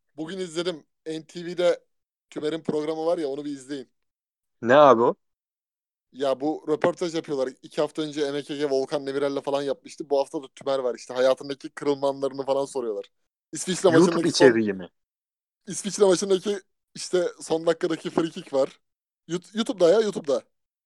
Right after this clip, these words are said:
Speaker 2: Frankfurt maçı var mı?
Speaker 1: O yok. Şey var.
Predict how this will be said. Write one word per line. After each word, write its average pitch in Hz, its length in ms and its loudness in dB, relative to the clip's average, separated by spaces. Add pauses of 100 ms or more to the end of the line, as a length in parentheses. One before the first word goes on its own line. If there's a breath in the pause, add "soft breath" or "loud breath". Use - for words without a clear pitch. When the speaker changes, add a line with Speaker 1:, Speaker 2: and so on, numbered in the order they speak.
(960)
Speaker 2:
Frankfurt 160 640 4
maçı 151 280 4
var 127 200 8
mı? 139 200 -6 (1200)
Speaker 1:
O 156 160 2
yok. 151 240 2 (640)
Şey 180 180 2
var. 143 240 -4